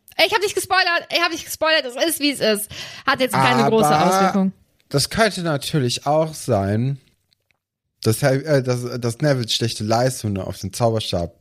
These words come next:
Speaker 2: zurückzuführen sind. Weil wir haben ja bei Ollivander
Speaker 1: Mhm.
Speaker 2: erfahren, dass, ähm, dass der Zauberstab ja auch den Besitzer sich aussuchen muss.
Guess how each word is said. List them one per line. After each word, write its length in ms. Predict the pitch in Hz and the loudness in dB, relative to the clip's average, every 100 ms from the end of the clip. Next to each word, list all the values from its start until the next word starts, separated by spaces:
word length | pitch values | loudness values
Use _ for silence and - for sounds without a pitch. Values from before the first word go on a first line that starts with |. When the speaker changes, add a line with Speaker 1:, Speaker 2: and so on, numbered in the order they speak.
| - | -18
Speaker 2:
zurückzuführen 840 | 104 95 - - - 92 87 85 | -12 -10 -10 -14 -12 -8 -6 -8
sind. 360 | - 85 87 - _ - _ _ | -10 -10 -10 -16 _ -20 _ _
Weil 360 | 107 107 107 107 - _ | 0 2 2 -2 -10 _
wir 160 | 113 110 | -2 0
haben 160 | 131 | 2
ja 120 | 135 123 | 2 0
bei 400 | 127 113 113 113 | 0 0 0 0
Ollivander 920 | 117 113 107 127 143 135 104 104 113 120 | 0 0 0 0 2 0 0 0 0 0
Speaker 1:
Mhm. 140 | 247 | 2
Speaker 2:
erfahren, 760 | 107 131 95 92 92 113 113 127 - - _ _ _ _ | 2 2 0 2 0 -2 -2 -4 -8 -20 _ _ _ _
dass, 520 | 117 110 110 - - - | -2 0 0 -4 -10 -2
ähm, 1080 | 113 101 101 98 98 98 98 101 98 104 110 | 0 0 -2 -4 -4 -4 -2 -2 -4 -6 -6
dass 240 | 107 107 - | -6 -6 -6
der 500 | 107 101 107 104 101 | -6 -4 -2 0 0
Zauberstab 500 | 147 151 131 98 - | 0 0 0 -2 -2
ja 100 | 78 | -2
auch 160 | 101 | -4
den 220 | 107 110 101 | -4 -6 -4
Besitzer 500 | 104 139 - 127 90 | -2 -2 0 0 0
sich 220 | 90 - | -6 -4
aussuchen 480 | 87 95 92 - 95 | -4 -4 -6 -4 0
muss. 260 | 101 123 | 0 -2